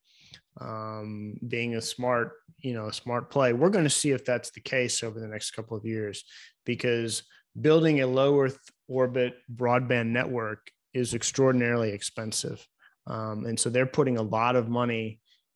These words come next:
into that. And, you know, it, time is going to tell whether or not they're ultimately successful, um, with that. Um, they, they've got a long way to go, and they're putting a lot of capital into that.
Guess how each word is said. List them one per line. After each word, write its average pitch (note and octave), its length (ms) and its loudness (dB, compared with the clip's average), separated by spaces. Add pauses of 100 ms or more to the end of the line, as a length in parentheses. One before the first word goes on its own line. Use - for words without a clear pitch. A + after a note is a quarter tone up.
into B2 340 -2
that. G#2+ 400 -2 (480)
And, A2+ 580 -2
you C3 120 -2
know, A#2+ 240 -4
it, C#3 220 -4
time F3 340 6
is D#3 80 4
going D#3+ 260 2
to D3 80 0
tell D3 380 2
whether A#2 300 0
or A2+ 40 -6
not A2+ 380 -4 (240)
they're B2 200 -2
ultimately A#2+ 520 -6
successful, A2+ 760 -6 (520)
um, A2 560 -6
with A2+ 220 -6
that. G#2 340 -4 (180)
Um, G2+ 300 -10
they, A2+ 200 -4
they've A#2+ 140 -4
got B2 140 2
a - 20 -2
long A#2 340 0
way C3+ 100 2
to B2+ 80 0
go, B2 360 2
and A2+ 100 -4
they're A2 80 -8
putting A#2+ 280 -10
a A#2 40 -8
lot A#2 200 -6
of A2+ 80 -10
capital A2+ 460 -6
into A2+ 120 -4
that. G#2 340 -8